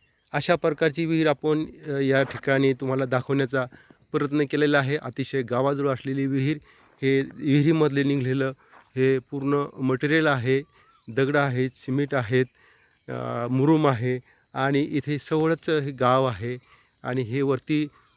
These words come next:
जे दोन टीन दिसतात ते आपण टाकले नाही, कारण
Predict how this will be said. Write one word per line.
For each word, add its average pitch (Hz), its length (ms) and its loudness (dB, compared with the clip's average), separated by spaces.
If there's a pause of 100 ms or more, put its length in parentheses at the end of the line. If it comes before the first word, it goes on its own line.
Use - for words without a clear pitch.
(100)
जे 135 100 2
दोन 139 300 2
टीन 170 300 -2
दिसतात 147 360 -2
ते 147 60 2
आपण 139 340 2
टाकले 180 280 4
नाही, 135 260 2
कारण 139 360 0